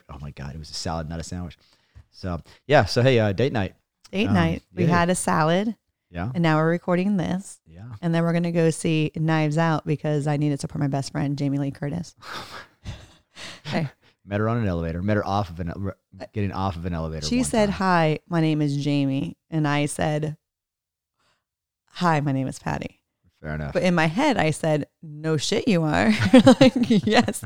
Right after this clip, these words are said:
Speaker 2: you are.
Speaker 1: <laughs>
Speaker 2: Anyways, y'all already heard that story.
Speaker 1: Yeah.
Speaker 2: Um, I just like saying that.
Speaker 1: I
Speaker 2: She's my
Speaker 1: know.
Speaker 2: best friend.
Speaker 1: You're a name dropper.
Speaker 2: I am a name dropper of Jamie Lee Curtis. Please be on our podcast.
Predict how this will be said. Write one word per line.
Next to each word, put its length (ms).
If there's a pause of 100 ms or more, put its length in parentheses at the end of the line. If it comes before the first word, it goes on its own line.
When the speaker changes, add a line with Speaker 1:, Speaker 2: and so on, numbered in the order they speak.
Speaker 2:
you 180
are. 320 (460)
Speaker 1:
<laughs> 460
Speaker 2:
Anyways, 500 (220)
y'all 220
already 160
heard 180
that 160
story. 300 (960)
Speaker 1:
Yeah. 180 (200)
Speaker 2:
Um, 360 (140)
I 100
just 220
like 100
saying 360
that. 180 (320)
Speaker 1:
I 80
Speaker 2:
She's 100
my 60
Speaker 1:
know. 60
Speaker 2:
best 180
friend. 420
Speaker 1:
You're 120
a 20
name 240
dropper. 420 (300)
Speaker 2:
I 80
am 120
a 40
name 220
dropper 240
of 100
Jamie 180
Lee 120
Curtis. 420 (400)
Please 180
be 80
on 80
our 100
podcast. 500